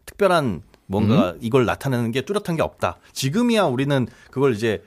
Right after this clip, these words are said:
Speaker 1: 분식점의 브랜드로 알고 있지만 사실은 그게 하나의 브랜드가 아니거든요. 누구나 쓸 수 있는, 그러니까 맛있는 밥집 같은 느낌이에요.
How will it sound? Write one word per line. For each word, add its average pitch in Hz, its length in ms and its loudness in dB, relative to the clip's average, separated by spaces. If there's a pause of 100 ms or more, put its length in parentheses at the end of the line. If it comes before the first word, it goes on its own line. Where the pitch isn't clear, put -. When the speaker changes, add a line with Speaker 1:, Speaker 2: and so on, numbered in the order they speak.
Speaker 1:
분식점의 147 480 -2
브랜드로 110 420 -2
알고 95 240 -2
있지만 104 280 -6
사실은 165 420 -2
그게 - 180 -8
하나의 233 360 0
브랜드가 104 340 -2
아니거든요. 82 560 -8 (640)
누구나 185 340 4
쓸 160 160 -2
수 110 200 -8
있는, 82 160 -8
그러니까 131 260 -2 (240)
맛있는 196 500 2
밥집 - 400 -4
같은 120 280 -2
느낌이에요. 78 500 -8